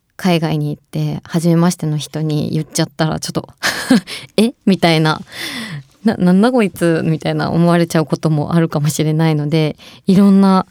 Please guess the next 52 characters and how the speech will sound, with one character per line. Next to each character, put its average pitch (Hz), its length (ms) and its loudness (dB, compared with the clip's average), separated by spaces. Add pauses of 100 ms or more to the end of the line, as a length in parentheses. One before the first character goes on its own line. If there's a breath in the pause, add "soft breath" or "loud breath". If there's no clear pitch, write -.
(720 soft breath)
同 190 260 4
意 175 140 2
す 185 160 0
る 208 160 -2 (160)
と 185 80 -2
い 170 180 2
う 165 40 4
意 - 20 4
味 175 220 4
を 147 200 -4
私 165 300 -6
も 156 220 0
知 - 180 0
り 170 100 2
た 170 120 -4
く 170 120 -2
な 170 100 4
り 170 80 2
ま 170 200 2
し - 80 -6
た。 151 240 -4 (380 loud breath)
こ 220 120 0
れ 233 80 4
は 226 260 2 (160)
ぜ 196 120 0
ひ 185 60 4
ね、 160 100 2
覚 175 260 2
え 175 40 0
て 160 120 -4
い 160 60 -4
き - 80 -18
た 180 160 2
い 170 40 4
で 160 100 2
す 156 120 -4
ね。 185 240 4 (920 soft breath)
今 370 120 4
日 330 60 4
も 226 180 2
英 196 180 2
会 208 220 2
話 180 140 4
を 165 120 2
教 190 160 -2
え 180 40 -2
て 185 140 -4
く 185 120 -2
れ 190 120 2
る 190 80 2
の 165 180 -2
は、 285 260 2